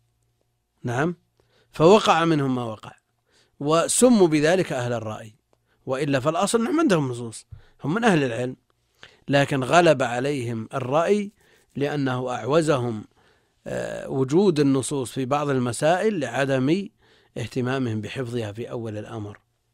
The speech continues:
ولهذا تجد من أهمل في أول أمره حفظ النصوص تجد معوله في النهاية على الاستنباط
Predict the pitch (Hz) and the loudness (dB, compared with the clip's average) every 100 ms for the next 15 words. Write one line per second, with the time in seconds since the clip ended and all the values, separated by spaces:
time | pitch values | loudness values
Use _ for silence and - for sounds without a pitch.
0 | _ _ _ _ _ - 127 117 135 127 | _ _ _ _ _ -10 -8 -6 -4 -6
1 | - 190 165 160 - _ _ _ _ _ | -2 0 2 0 -4 _ _ _ _ _
2 | _ _ _ _ _ _ _ - 147 143 | _ _ _ _ _ _ _ -4 0 2
3 | 214 170 143 123 110 127 131 175 185 151 | 2 2 2 0 0 -4 -2 -2 -2 -2
4 | 147 120 110 107 131 170 _ _ _ _ | -6 -6 -8 -10 -10 -12 _ _ _ _
5 | - 180 165 156 135 123 156 202 208 - | -2 0 2 2 2 0 0 0 0 -6
6 | _ _ _ _ 147 139 120 117 123 113 | _ _ _ _ -4 -2 -2 -4 -4 -4
7 | 135 123 101 127 113 107 151 147 123 120 | -4 -6 -8 -8 -8 -8 -8 -10 -6 -6
8 | 117 - 123 107 107 143 180 | -6 -10 -10 -10 -8 -6 -8